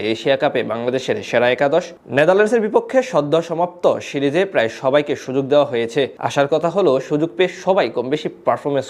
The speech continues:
করেছেন, যার সুবাদে সেরা এগারো জন নির্বাচন করতে কিছুটা বেগ পেতে হতে পারে টাইগার টিম ম্যানেজমেন্টকে।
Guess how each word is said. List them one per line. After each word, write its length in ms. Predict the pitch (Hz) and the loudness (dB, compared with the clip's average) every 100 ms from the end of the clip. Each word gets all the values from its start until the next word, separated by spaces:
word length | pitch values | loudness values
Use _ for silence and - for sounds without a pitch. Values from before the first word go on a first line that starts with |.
| - | -2
করেছেন, 300 | 117 131 139 - - | -2 0 -2 -2 2
যার 120 | 170 170 | 4 4
সুবাদে 240 | 233 247 254 | 4 4 2
সেরা 160 | 185 101 | 0 0
এগারো 200 | 123 151 170 | 2 2 2
জন 80 | 151 135 | 0 0
নির্বাচন 320 | 147 156 170 160 | 0 -2 -2 -2
করতে 180 | 185 139 | -2 -2
কিছুটা 260 | 151 - 180 - - | -4 -4 -4 -4 -6
বেগ 160 | 107 113 - | -6 -4 -4
পেতে 180 | 170 175 | -2 0
হতে 140 | 160 170 | 0 2
পারে 140 | 165 107 - | 2 0 -4
টাইগার 240 | 113 110 - | -4 -4 -4
টিম 140 | 120 123 | -4 -2
ম্যানেজমেন্টকে। 520 | 123 123 123 123 135 | -2 0 -2 -2 0